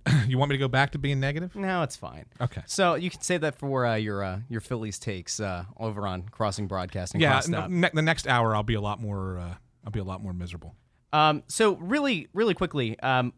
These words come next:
Speaker 2: I guess we should plug the fact that every Flyers home game, with the exception of tonight, because we're gonna be in the studio until seven
Speaker 1: Seven
Speaker 2: or
Speaker 1: o'clock,
Speaker 2: so,
Speaker 1: right.
Speaker 2: um, we might end up making it down there for the post-game, uh, scrums.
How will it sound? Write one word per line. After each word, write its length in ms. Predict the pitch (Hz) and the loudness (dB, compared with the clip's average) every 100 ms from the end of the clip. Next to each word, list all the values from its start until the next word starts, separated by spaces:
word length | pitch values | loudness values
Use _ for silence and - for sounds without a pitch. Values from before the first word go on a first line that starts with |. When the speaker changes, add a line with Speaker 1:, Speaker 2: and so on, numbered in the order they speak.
| - | -2
Speaker 2:
I 120 | 151 | 2
guess 160 | 202 226 | 2 0
we 80 | |
should 160 | 185 143 | -2 -2
plug 240 | 202 208 | 2 2
the 80 | 160 | 2
fact 320 | 151 143 - | 0 0 0
that 280 | 143 131 - _ 156 | 2 2 0 _ 0
every 200 | 165 180 | 0 2
Flyers 360 | 170 160 156 | 2 4 4
home 220 | 147 127 | 2 2
game, 240 | 120 120 120 | 2 2 0
with 120 | 131 | 0
the 60 | 147 | 0
exception 380 | 165 196 175 | 2 2 2
of 120 | 151 - | 0 2
tonight, 440 | 143 143 131 - | 2 4 2 -4
because 500 | 117 120 110 95 - 104 | -4 -2 -2 -6 -14 -8
we're 220 | 113 123 | -2 0
gonna 180 | 117 127 | 2 0
be 160 | 123 117 | 0 -2
in 120 | 120 | -2
the 40 | |
studio 420 | - 123 113 107 | -2 -2 0 0
until 540 | 107 - 113 101 90 - - | -2 -2 -2 -2 -4 -10 -12
seven 260 | - 120 113 | -2 0 2
Speaker 1:
Seven 40 | |
Speaker 2:
or 40 | 110 | 0
Speaker 1:
o'clock, 400 | - 110 98 - | 0 0 -2 -6
Speaker 2:
so, 40 | 80 | -16
Speaker 1:
right. 60 | _ - | _ -6
Speaker 2:
um, 300 | 110 98 87 - | -2 -2 -4 -6
we 100 | 120 | 0
might 220 | 127 127 | 2 2
end 140 | 117 | 2
up 140 | - 90 | 0 -2
making 300 | 117 123 110 | -4 -2 -4
it 100 | 107 | -2
down 240 | 110 101 | -2 0
there 160 | 101 98 | -2 -4
for 420 | - 110 104 90 | -8 -6 -4 -6
the 120 | 98 | -8
post-game, 680 | - 120 104 120 107 95 98 - - | -4 -4 -4 -4 -4 -4 -8 -12 -10
uh, 220 | 92 82 | -8 -8
scrums. 640 | 92 - 123 104 85 - | -10 -4 -2 -2 -4 -10